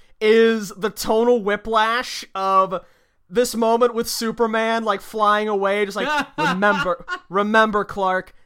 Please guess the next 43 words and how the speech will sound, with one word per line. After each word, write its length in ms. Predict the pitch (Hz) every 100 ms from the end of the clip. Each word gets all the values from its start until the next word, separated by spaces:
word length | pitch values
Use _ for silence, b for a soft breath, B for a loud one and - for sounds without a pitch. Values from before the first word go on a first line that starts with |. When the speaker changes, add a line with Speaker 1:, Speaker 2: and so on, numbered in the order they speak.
| -
Speaker 1:
I 80 | 202
s-, 160 | 190 -
remember, 340 | 180 165 156
Clark. 400 | 151 - 165 156 196
Remember, 360 | 226 254 233
Bruce. 520 | 208 202 202 - - - b b
There's 200 | 185 190
hope 380 | - 202 208 220
in 80 | 226
the 80 | 214
world. 520 | 220 214 208 180 160 b b b
And 140 | 170
there 140 | 170 208
is 140 | 254
positivity 800 | - 254 254 233 220 285 233 240
and 120 | 233 226
light 420 | 226 233 220 160 b b
if 180 | 175 175
you 100 | 185
just 300 | - 214 -
have 220 | 233 220
to 80 | 226
look 260 | 208 214 214
for 300 | - 190 165
it." 100 | 147 B B
And 200 | 247 247
Batman 520 | 226 277 285 269 254
turns 600 | - 330 330 320 320 311
and 180 | - 262
his 160 | 302 -
car 420 | - - 247 220
<laughs> 60 | 202
explodes. 880 | - - 247 226 247 214 - - - _ _ _ 302 320 320 B -
Speaker 2:
Yeah, 420 | 277 349 359 339
Speaker 1:
That, 280 | 269 285 311
Speaker 2:
no. 60 | 330
Speaker 1:
I 20 |
think, 340 | - - 311 -
was 180 | - 226
the 120 | 269
moment 380 | 254 262 240 240
of, 100 | 208
like, 360 | 214 220 202